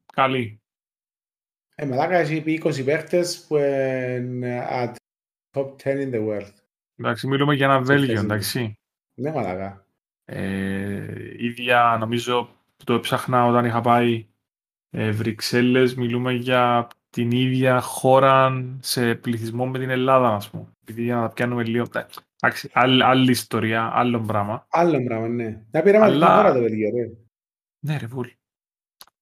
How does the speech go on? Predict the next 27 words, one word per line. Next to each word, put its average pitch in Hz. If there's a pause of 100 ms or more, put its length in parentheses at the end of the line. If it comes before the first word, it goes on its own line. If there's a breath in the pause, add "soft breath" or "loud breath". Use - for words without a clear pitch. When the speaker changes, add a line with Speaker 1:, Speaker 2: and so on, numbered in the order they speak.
Speaker 1:
Το 117
Βέλγιο, 170
ναι, 185
γίνηκε 196
για 220
να 202
με 190
τσακώνονται 175
η 165
Γαλλία 139
και 156
η 151
Γερμανία. 117 (1500)
Speaker 2:
Και -
η -
Ολλανδία. 110 (280)
Speaker 1:
Και -
η -
Ολλανδία, 110
βασικά. 95
Η 107
Ολλανδία 113
και 131
η -
Γαλλία, 107
κυρίως. 95 (420)
Speaker 2:
Ναι. 143